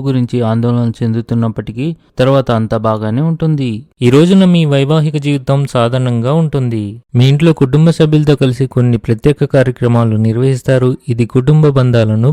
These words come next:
బలపరుస్తుంది. సహోద్యోగుల నమ్మకాన్ని గెలుచుకోవాలి, గౌరవం పొందుతారు. మీ శ్రమ మరియు నిబద్ధతను గుర్తించడం ద్వారా అధికారులు మీ సంస్థలో మంచి అవకాశాలు అందించగలరు. కష్టపడి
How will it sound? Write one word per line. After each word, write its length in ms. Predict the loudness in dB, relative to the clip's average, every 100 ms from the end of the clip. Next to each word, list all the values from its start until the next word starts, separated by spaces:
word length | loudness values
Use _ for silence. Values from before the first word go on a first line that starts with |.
| 2
బలపరుస్తుంది. 760 | 2 2 0 -2 -4 -4 -4 -8 -14 _ 0
సహోద్యోగుల 540 | 2 2 2 4 4 4
నమ్మకాన్ని 420 | 2 2 2 0 2
గెలుచుకోవాలి, 580 | 0 -2 -2 2 2 2 2
గౌరవం 380 | 2 4 4 2 2
పొందుతారు. 580 | 2 2 2 0 0 -2 -8 -14 -10
మీ 80 | -10
శ్రమ 260 | -8 -6 -4 -4 -4
మరియు 240 | -4 -6 -6
నిబద్ధతను 560 | -6 -8 -6 -8 -8 -6
గుర్తించడం 520 | -8 -8 -10 -8 -8 -6
ద్వారా 220 | -6 -6 -6 -8
అధికారులు 520 | -8 -6 -6 -4 -4 -6
మీ 60 | -8 -8
సంస్థలో 480 | -10 -10 -8 -6 -6 -8 -14 _ -8
మంచి 260 | -8 -6 -6 -6
అవకాశాలు 560 | -6 -6 -6 -6 -4 -4
అందించగలరు. 800 | -4 -4 -6 -6 -6 -8 -6 -8 -8 -14 _ -2
కష్టపడి 420 | 0 2 2